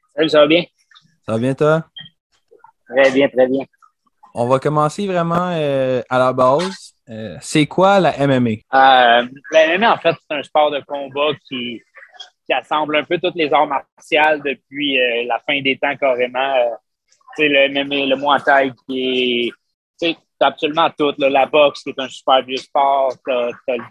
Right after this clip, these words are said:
Speaker 1: taekwondo, t'as la, t'as, t'as absolument tout. Donc, tous les sports, tous les arts martiaux sont réunis. Puis, tu sais, avant, avant, à base, le M M A a été fait pour savoir laquelle des arts martiaux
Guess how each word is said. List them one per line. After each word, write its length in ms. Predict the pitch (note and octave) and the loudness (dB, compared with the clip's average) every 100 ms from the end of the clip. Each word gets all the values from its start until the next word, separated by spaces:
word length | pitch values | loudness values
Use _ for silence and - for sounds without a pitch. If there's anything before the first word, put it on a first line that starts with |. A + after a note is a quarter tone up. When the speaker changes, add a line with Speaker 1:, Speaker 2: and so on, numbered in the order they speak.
| _ _ _ _ _ _ _ _ - | _ _ _ _ _ _ _ _ -4
Speaker 1:
taekwondo, 680 | C#3 C3+ C3 C#3+ D#3 D3+ D3+ | -4 -2 -6 -2 0 0 0
t'as 120 | B2 | -2
la, 240 | B2 A#2+ A#2 | -2 -4 -4
t'as, 140 | A#2+ A#2 - | -8 -4 -2
t'as 100 | B2+ | -2
absolument 500 | G#2+ E3 E3 D#3+ A#2+ - | -2 -2 0 0 0 -4
tout. 180 | A#2 G#2 | -14 -12
Donc, 180 | B2 A#2 - | -10 -6 -2
tous 160 | E3 | 0
les 160 | D#3+ D3+ | 0 0
sports, 640 | - D3+ D#3 D#3 D#3 C#3+ _ | 0 2 6 6 4 0 _
tous 120 | G3+ | -4
les 220 | F3+ E3+ E3+ | -2 0 2
arts 160 | E3 | 2
martiaux 760 | E3 D3+ - E3+ E3 E3 E3 D#3+ _ _ _ _ _ _ _ _ | 0 -6 -4 0 2 2 -2 -10 _ _ _ _ _ _ _ _
sont 300 | C#3+ E3+ D#3 | -8 -2 -2
réunis. 680 | C#3+ D#3+ D#3 D3+ E3 E3+ _ _ _ | 0 -2 -4 -8 -8 -8 _ _ _
Puis, 760 | - C#3 C3 C3+ C3 B2+ B2 - _ _ | -16 -10 -6 -4 -4 -4 -8 -12 _ _
tu 140 | - - | -20 -8
sais, 80 | - | -2
avant, 300 | F3 C3+ D#3 C#3+ | 0 0 -2 -2
avant, 380 | C#3 D#3 F#3+ | -2 0 0
à 80 | C#3+ | 0
base, 640 | B2+ C3+ D3+ E3+ D#3 B2+ _ C#3 | 2 2 2 0 -8 -16 _ -4
le 100 | C3+ | -2
M 160 | C3+ | -2
M 140 | C3+ D3 | -4 0
A 160 | E3+ | 2
a 20 | C#3+ | 2
été 280 | A#2 B2+ - | 0 -4 2
fait 160 | D#3+ - | 0 0
pour 140 | - A2 - | -12 -12 -2
savoir 440 | E3+ C3 D3+ D#3 | 0 4 4 4
laquelle 340 | C3 - D3+ D3 | 2 -2 -4 -4
des 180 | B2+ | -2
arts 160 | C3 C3 | -2 0
martiaux 800 | B2+ - - C3+ C#3+ D#3 D3 | -4 -6 -2 0 0 -2 -4